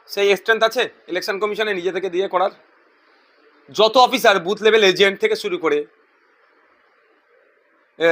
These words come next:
আপনার, এ, ইআরও, ইলেকট্রাল রেজিস্ট্রেশন অফিসার, অ্যাডিশনাল ইলেকট্রাল, এ,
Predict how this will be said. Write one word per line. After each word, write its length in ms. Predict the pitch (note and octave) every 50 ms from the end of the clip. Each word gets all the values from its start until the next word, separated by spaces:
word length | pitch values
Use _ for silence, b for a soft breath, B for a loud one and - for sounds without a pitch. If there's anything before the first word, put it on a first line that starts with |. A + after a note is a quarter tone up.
| E3 D#3+
আপনার, 380 | D#3+ D#3 D#3 E3 E3 D#3+ D#3+
এ, 640 | D3+ D3+ D3 D3 D3 D3 D3 D3 C#3+ C#3+ C#3+ - - -
ইআরও, 560 | F3 G#3 A3 A3 G#3+ G3 G3 F3+ F3 E3 D#3
ইলেকট্রাল 360 | D3+ F#3 G#3 G3+ - A3+ A3 G3+
রেজিস্ট্রেশন 460 | G3+ G3+ G3 - G#3+ G#3 - G#3+ G3+
অফিসার, 340 | G3+ F#3+ G#3+ - - F#3+ -
অ্যাডিশনাল 440 | E3 F3+ F#3 F3+ - G3 G3+ G3 F#3
ইলেকট্রাল, 500 | F#3 F#3 F#3+ - - G#3+ G#3+ G3+ F#3+ F3+
এ, 160 | E3+ E3+